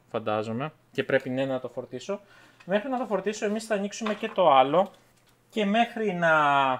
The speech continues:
το φορτίσω, ας δούμε και το επόμενο. Το επόμενο είναι πιο πολύ στο δικό μου στυλ. Δεν χρειάζεται ούτε three G, ούτε κάρτες, ούτε οτιδήποτε. Ένα κλασικό Navigator E επτακόσια από την Navitel.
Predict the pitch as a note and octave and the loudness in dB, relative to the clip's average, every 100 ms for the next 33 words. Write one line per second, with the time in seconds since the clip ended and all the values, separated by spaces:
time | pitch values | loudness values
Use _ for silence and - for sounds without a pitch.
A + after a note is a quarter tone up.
0 | - _ - D#3 - D3 - F#3+ G#3 - | -6 _ -8 -4 0 -2 0 0 0 2
1 | A3+ B3+ - _ F3+ F3 E3 G3 F#3+ E3+ | 2 0 -8 _ 0 0 2 2 2 2
2 | D3+ C#3 E3 F#3 G3 F3+ E3+ F3 E3+ F3 | 0 2 2 2 2 2 2 2 2 2
3 | F3 - _ _ _ - D#3 D#3 C#3+ C3 | 0 -4 _ _ _ -2 2 4 2 2
4 | C#3 B2+ C#3 C3+ A#2+ - D3+ G3 - - | -4 -2 0 0 -2 2 2 2 -2 -14
5 | - - - D3 D3+ D3+ D3+ - - D3 | -16 -16 -2 0 2 2 2 -2 -10 -6
6 | C3 A#2 A#2+ D#3+ D#3+ D#3 C#3+ - C#3+ C#3 | -2 -4 -2 0 2 0 -2 4 4 4
7 | C#3+ C#3+ C#3 C3 D3 C3 A2 D#3 D#3+ - | -4 -4 -4 0 0 0 0 -2 -4 -16
8 | - - D#3 D#3+ D3+ - C#3 D3+ D3 C#3 | -20 -4 0 2 0 -2 0 2 4 2
9 | B2+ A#2 A#2 C#3+ C#3+ E3 E3 - D3 D3 | 0 -2 0 0 4 4 4 -2 0 0
10 | C3+ B2+ C#3+ C#3+ C#3 - B2 C#3 D3+ D#3+ | 0 -2 0 0 0 -2 0 0 0 0
11 | F3 F#3 | 2 2